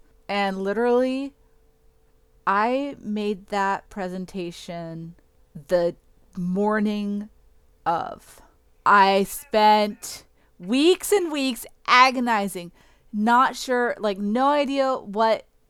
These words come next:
the, um, format was going to be. And then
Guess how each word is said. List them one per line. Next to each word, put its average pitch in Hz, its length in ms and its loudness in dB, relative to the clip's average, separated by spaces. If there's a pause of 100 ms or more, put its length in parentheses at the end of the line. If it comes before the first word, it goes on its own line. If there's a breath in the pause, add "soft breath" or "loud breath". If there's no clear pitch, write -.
(120)
the, 214 320 -2
um, 185 560 -2 (680)
format 226 560 0
was 180 140 -10
going 180 200 -10
to 170 60 -10
be. - 320 -12 (600)
And 196 220 4
then 202 500 4